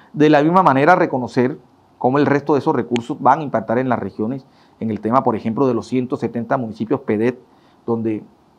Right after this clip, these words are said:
digamos, se desarrolló gran parte del conflicto en Colombia, cómo se ha destinado una, unos recursos importantes también para hacer posible el estado de bienestar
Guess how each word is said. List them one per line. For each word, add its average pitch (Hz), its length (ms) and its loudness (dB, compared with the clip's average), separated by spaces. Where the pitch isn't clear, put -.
digamos, 110 400 -2
se 110 280 0
desarrolló 113 440 -2
gran 135 240 0
parte 151 280 0
del 107 100 -6
conflicto 113 340 -4
en 131 60 -6
Colombia, 113 460 -4
cómo 127 220 -2
se 131 100 0
ha 120 40 4
destinado 117 640 -4
una, 117 460 -2
unos 123 220 -2
recursos 143 460 -2
importantes 117 600 -6
también 110 280 -6
para 117 300 0
hacer 104 360 -2
posible 123 400 0
el 117 60 0
estado 110 320 -2
de 120 80 -2
bienestar 110 540 -4